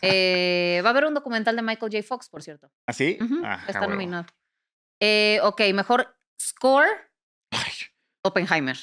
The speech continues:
Speaker 2: No, ahí sí no tienen ni competencia. Lu-,
Speaker 1: Sí,
Speaker 2: lo
Speaker 1: no.
Speaker 2: que hizo Ludwig
Speaker 1: Sí.
Speaker 2: Göransson
Speaker 1: Sí, sí, sí.
Speaker 2: es algo que sucede cada s-, diez años, literalmente. Un score
Speaker 1: Sí, sí,
Speaker 2: impresionante.
Speaker 1: está increíble.
Speaker 2: Sí.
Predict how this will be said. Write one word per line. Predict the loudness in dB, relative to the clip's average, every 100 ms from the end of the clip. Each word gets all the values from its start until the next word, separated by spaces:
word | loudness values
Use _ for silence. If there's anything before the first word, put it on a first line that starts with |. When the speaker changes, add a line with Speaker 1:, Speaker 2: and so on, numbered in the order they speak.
| -12
Speaker 2:
No, | -6
ahí | 0 0
sí | 2
no | 0
tienen | 0 0 0 0
ni | 0 0
competencia. | -2 -4 -2 -2 -2 -6 -12 -4
Lu-, | -2
Speaker 1:
Sí, | 0
Speaker 2:
lo | 2
Speaker 1:
no. |
Speaker 2:
que | 2
hizo | 2 2
Ludwig | 0 2 2 4
Speaker 1:
Sí. | 4
Speaker 2:
Göransson | 4 4 0 -2 -2 -4
Speaker 1:
Sí, | -4
sí, | -4 -8
sí. | 0
Speaker 2:
es | 4 4 2 -8 _
algo | 4 6 6
que | 2
sucede | 0 4 6 4 0 2
cada | 6 6
s-, | 2 -10 0
diez | 2 2
años, | 2 0 -6 -8
literalmente. | -6 -4 -4
Un | -6 -6
score | -6 -2 -2
Speaker 1:
Sí, | -2
sí, |
Speaker 2:
impresionante. | -8 -6 -2 -2 0 -2 0 -2
Speaker 1:
está | -4 -6
increíble. | -8 -8 -10 -10 -8
Speaker 2:
Sí. | -6 -6 -10